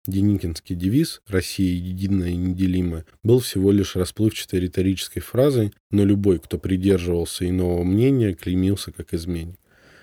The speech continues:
Каждого, кто служил под украинским флагом, называли сепаратистом и рассматривали чуть ли не как предатель". Еще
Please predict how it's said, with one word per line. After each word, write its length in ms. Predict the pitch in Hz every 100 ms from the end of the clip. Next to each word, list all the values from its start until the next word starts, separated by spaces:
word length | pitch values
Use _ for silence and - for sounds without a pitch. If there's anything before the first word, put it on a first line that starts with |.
| _
Каждого, 420 | - 113 95 92 82
кто 160 | -
служил 380 | - 101 95 90
под 200 | - 82
украинским 640 | 90 92 90 85 - 90
флагом, 500 | 82 127 143 143 120
называли 400 | 92 87 92 90
сепаратистом 840 | 85 - - 87 80 127 - - 82
и 140 | -
рассматривали 720 | 92 87 - 95 98 - 85 80
чуть 300 | - 92 -
ли 80 | 82
не 80 |
как 160 | 78 - _
предатель". 500 | 90 82 82 - - _ -
Еще 400 | 90 - 95